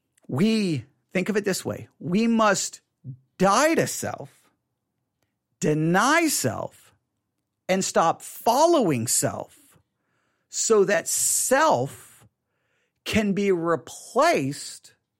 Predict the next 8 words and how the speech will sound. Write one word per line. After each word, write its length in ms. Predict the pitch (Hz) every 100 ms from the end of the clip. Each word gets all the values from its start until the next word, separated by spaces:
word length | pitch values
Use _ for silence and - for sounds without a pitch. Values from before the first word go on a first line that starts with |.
| _ _ _ _ _ _ _ _ _
with 320 | - 180 180 -
Christ. 920 | - 233 214 147 - - - - - _ _ _ _ _ _ _ _ _ _ _ _ _ _ _ _ _ _ _ _ _ _ _ _ _
What 180 | - 139
do 120 | 156
I 80 | 151
mean 200 | 151 147
by 160 | - -
that? 260 | - -